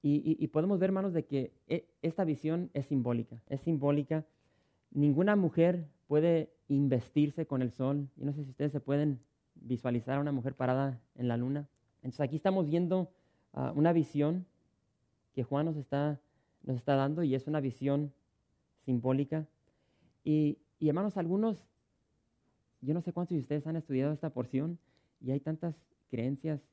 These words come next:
erróneas. Ah, y yo solamente quiero compartir dos. Ah, creo que la, la creencia que predomina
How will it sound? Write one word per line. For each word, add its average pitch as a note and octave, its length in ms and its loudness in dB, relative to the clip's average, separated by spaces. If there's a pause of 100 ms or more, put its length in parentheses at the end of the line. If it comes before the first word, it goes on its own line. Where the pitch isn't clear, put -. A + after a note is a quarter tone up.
erróneas. C#3 480 -2 (140)
Ah, C#3 200 -4 (480)
y D3+ 160 -2
yo F#3 120 6
solamente G3 360 0
quiero F3+ 220 2
compartir C3 400 -2
dos. A#2 300 -6 (160)
Ah, B2+ 200 0 (200)
creo D#3 180 0
que F#3 100 0
la, C#3 300 0
la B2+ 240 -2
creencia C#3+ 500 -2 (380)
que B2+ 160 0
predomina C3 720 2